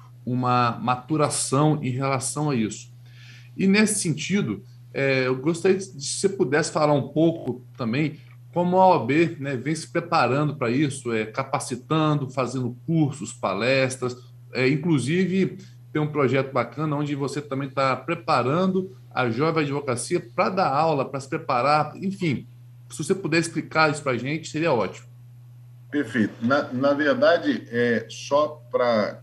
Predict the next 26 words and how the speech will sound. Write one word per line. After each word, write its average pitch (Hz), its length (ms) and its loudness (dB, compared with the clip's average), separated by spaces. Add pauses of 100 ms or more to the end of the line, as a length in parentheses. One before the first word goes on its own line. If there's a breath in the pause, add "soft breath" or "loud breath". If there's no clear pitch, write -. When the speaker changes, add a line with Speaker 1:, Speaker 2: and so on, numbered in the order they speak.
(120)
Speaker 2:
complementar 127 760 -2
essas 117 260 -2
observações 107 720 -2
suas, - 640 -4 (480 loud breath)
é, 113 420 2
uma 143 200 0
coisa 165 320 -6
importante 147 720 -4
que - 100 -6
eu, 135 140 0
que 127 120 -10
eu 135 40 -2
entendo 127 480 -4
muito, 131 800 0 (520 loud breath)
muito 143 800 -2
importante, 151 680 -2
desculpa 139 420 -4
a - 20 2
redundância, 123 600 0
na 131 180 4
profissão 156 640 -4
é 160 100 6
você 170 340 -4
gostar 175 420 0
um 170 100 -2
pouquinho 143 640 -2